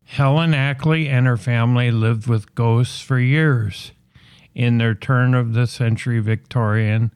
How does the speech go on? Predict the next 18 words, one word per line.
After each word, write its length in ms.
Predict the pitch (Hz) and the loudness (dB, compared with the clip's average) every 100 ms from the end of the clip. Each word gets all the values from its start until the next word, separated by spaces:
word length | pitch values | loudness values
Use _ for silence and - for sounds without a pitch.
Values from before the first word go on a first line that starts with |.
| _ | _
in 220 | - 104 | -4 -2
upstate 580 | 104 104 - - 113 104 | -2 -6 -8 -6 -4 -4
New 100 | 113 | -2
York. 440 | 120 123 104 82 - _ _ | 0 0 -2 -6 -18 _ _
One 320 | - 117 120 | -2 0 2
ghost 440 | 117 117 127 - - | 2 2 0 -4 -4
would 260 | 113 110 | -2 -2
shake 400 | - 135 131 - | -2 -2 -4 -2
the 100 | 131 | -4
children's 640 | 135 143 139 139 147 143 | -2 0 0 2 2 0
bed 400 | - 139 139 151 | 0 -2 0 0
to 100 | 139 | 0
wake 320 | 135 135 143 - | 2 2 -2 -2
them 280 | 151 147 | 0 2
up 260 | 139 135 135 | 2 0 0
in 100 | 151 | 2
the 100 | 147 | 4
morning. 540 | 139 139 143 151 147 | 4 4 4 2 0